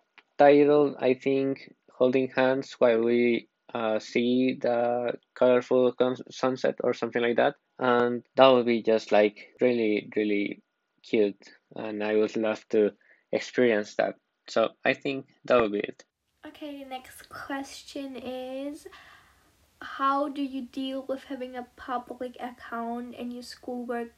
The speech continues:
Speaker 2: life? How is it? Does it take much of your time? Have you ever been under pressure, et cetera? Um, not about my public account, because I don't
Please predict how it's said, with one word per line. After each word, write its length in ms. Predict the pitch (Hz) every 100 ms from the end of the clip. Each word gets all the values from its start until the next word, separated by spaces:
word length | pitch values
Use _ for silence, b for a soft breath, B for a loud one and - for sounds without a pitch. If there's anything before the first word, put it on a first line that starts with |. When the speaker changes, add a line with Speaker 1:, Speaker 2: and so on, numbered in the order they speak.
| -
Speaker 2:
life? 400 | 233 226 233 233
How 400 | - - 254 254
is 220 | 247 262
it? 140 | 269
Does 200 | 269 262
it 120 | 262 -
take 280 | 277 -
much 460 | 247 247 247 247 -
of 240 | - 240
your 100 | 254 233
time? 500 | - - 226 233 247 b b b
Have 220 | - 254
you 80 | 269
ever 200 | 247 269
been 180 | 262 254
under 340 | 226 247 247
pressure, 800 | 240 - 226 233 - 247 233 233 - _ -
et 140 | 233
cetera? 560 | - 240 240 240 233 - b b b b -
Um, 380 | 269 277 285
not 340 | 277 294 302 302 302
about 360 | 294 269 247
my 140 | 254 240
public 500 | - 247 247 247 240
account, 640 | 233 - 226 240 277 277
because 260 | 254 269 269
I 100 | 262
don't 240 | 233